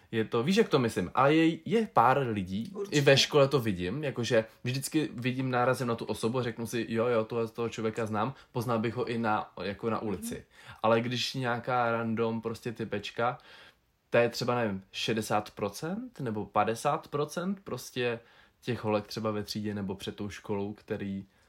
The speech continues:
Speaker 1: nebo ve třídě, blbost ve třídě, jak to myslím, jakože ve škole, že jo, na, na
Speaker 2: Kolektivu,
Speaker 1: chodbě,
Speaker 2: jasně.
Speaker 1: co třeba potkáváš. Ty sama to znáš, že jo, když si chodíš třeba na střední, tak potkáváš lidi. Pamatuješ si jenom některý ty obličeje, ale některý ti prostě splynou.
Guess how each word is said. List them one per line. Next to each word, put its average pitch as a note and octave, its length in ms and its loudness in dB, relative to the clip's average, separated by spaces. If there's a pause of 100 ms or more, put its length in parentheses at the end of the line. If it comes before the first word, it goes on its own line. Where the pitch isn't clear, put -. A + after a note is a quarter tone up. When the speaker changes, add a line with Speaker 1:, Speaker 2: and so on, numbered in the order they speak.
(200)
Speaker 1:
nebo G2+ 220 2
ve F#2 100 2
třídě, F2+ 360 -6
blbost F#2 360 -4
ve F2 80 -6
třídě, E2+ 360 -8 (100)
jak F2+ 180 -4
to F#2 80 -8
myslím, E2 400 -8
jakože E2+ 300 -8
ve F#2+ 140 -4
škole, E2+ 420 -8
že F2+ 80 -8
jo, F2+ 60 -2
na, F#2 60 0
na G#2 120 4
Speaker 2:
Kolektivu, B2 260 0
Speaker 1:
chodbě, A2+ 280 0
Speaker 2:
jasně. F#2+ 80 -6
Speaker 1:
co G2+ 80 -2
třeba F#2+ 300 -4
potkáváš. F2+ 680 -6 (260)
Ty D3 140 0
sama E3 240 2
to E3+ 140 -2
znáš, D#3+ 280 2
že A2+ 220 -2
jo, F#2 240 0
když F#2+ 240 -6
si - 140 -10
chodíš G2 340 -6
třeba G2 240 -6
na F#2 100 -4
střední, G#2+ 500 -8 (240)
tak - 160 -4
potkáváš F#2+ 580 -2
lidi. E2+ 280 -8 (260)
Pamatuješ A#2+ 500 2
si A2+ 120 -2
jenom G#2+ 220 2
některý A2 420 0
ty G#2 80 -2
obličeje, F2+ 520 -4
ale F#2+ 180 -4
některý G2+ 400 -4
ti F#2+ 100 -12
prostě G#2+ 300 -8
splynou. G2 480 -6